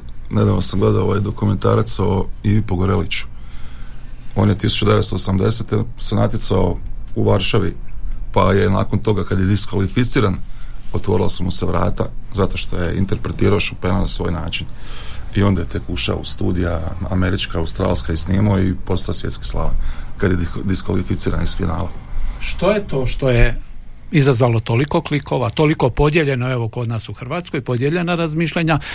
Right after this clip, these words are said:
Speaker 2: a vani očito također, e, pozornost, pozornost. Ako je kriterij privući pozornost, e, Let tri je uspio, Marino.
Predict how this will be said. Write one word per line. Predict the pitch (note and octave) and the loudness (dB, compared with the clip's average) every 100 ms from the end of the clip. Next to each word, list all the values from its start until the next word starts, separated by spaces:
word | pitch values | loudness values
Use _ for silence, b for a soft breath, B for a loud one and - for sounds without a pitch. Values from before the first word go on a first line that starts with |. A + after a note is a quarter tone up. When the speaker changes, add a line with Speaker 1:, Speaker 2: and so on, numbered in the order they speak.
| B B | B B
Speaker 2:
a | C3 | 2
vani | B2 C#3+ E3+ | 6 6 4
očito | D3 A2 - D3+ | 2 -2 -4 -4
također, | - B2 C#3 C3 C#3 | -4 -2 -2 0 0
e, | C#3 B2 B2 A#2+ A#2+ | 0 -2 0 0 0
pozornost, | A2+ D#3 C#3 D3 C3+ B2 G#2 - | 4 6 6 4 2 -2 -6 -2
pozornost. | D3 C#3+ B2+ A#2+ A2+ | 0 0 0 -2 -2
Ako | C#3 - F3 | -2 0 0
je | C#3 | 0
kriterij | B2+ E3 D#3+ D#3 A2+ - | -4 -2 -2 -2 -4 -2
privući | D#3 D#3 D3 | 0 2 0
pozornost, | C#3 C3 A2+ D#3+ G3 G#3 - | -4 -2 0 2 2 -2 -4
e, | E3 B B B B D#3+ D3 - | -8 B B B B 2 2 0
Let | E3 E3+ | 0 0
tri | - D#3 | 0 0
je | C3+ | 0
uspio, | A#2 - B2+ G#2+ | 0 -2 -2 -2
Marino. | G#2+ G2+ F#2+ | -4 -6 -8